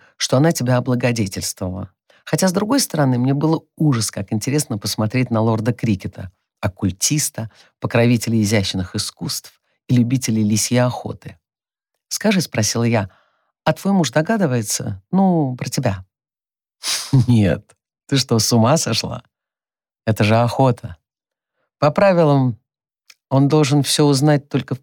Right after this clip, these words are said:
последний момент". "Как тебе удается столько времени все скрывать?" "Э, помогают условности английской жизни. Раздельные спальни, викторианский ужас перед наготой,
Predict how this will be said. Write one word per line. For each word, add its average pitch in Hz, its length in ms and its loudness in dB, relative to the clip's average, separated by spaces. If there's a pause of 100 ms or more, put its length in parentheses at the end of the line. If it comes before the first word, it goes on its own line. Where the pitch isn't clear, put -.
последний 117 540 0
момент". 90 540 -6 (1160)
"Как - 180 -2
тебе 190 220 0
удается 190 400 2
столько 123 340 -4
времени 143 360 0
все 127 180 -4
скрывать?" 120 640 -4 (1200)
"Э, 196 200 4
помогают 196 540 4
условности 151 520 2
английской 101 500 -2
жизни. 92 500 -2 (360)
Раздельные 123 640 4
спальни, 147 720 0 (240)
викторианский 156 960 2
ужас 131 400 2
перед 117 300 2
наготой, 117 720 2